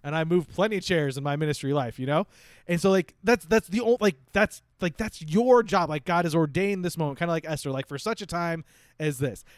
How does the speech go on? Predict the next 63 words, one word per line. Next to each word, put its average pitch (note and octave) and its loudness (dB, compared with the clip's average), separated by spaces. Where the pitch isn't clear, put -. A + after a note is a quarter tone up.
And E3+ -2
this B3+ -2
time A3+ 0
might F3+ -2
just F3 -8
be G#3+ -4
moving G3 4
chairs, G3 0
but D#3+ -2
gosh A3+ 0
dang G3 -2
it, A3+ -4
you're D#4+ 2
moving B3+ 2
those F#3 0
chairs G3 -4
for D#3 -4
God's C#3 -4
glory A#2+ -2
and A2+ -10
his A2+ -12
kingdom. F#2 -14
And D3+ -10
so, F#3+ 4
like, F#3 2
just C4 0
that A3+ 2
feeling G#3 0
that F3 0
he F3 -4
created A#3 0
us D3 -6
for C3 -6
it, - -20
like, D#3+ -6
he's F3 -12
preparing A3 0
us D3+ -6
for C3 -4
it, - -14
and F3 -4
he's D#3+ -6
laid A#3 0
out G#3 -2
that F3+ -4
work F3+ -4
for F#3+ 2
us, C3+ -4
and D#3 -6
we E3 0
just E3 -8
need D#3+ -6
to, C3+ -2
like, - -6
embrace F#3 0
it F3 -2
and A#2+ -12
step D#3+ -2
into A3+ 2
it E3 -2
and C3+ -6
trust A3+ 4
that, D#3 -2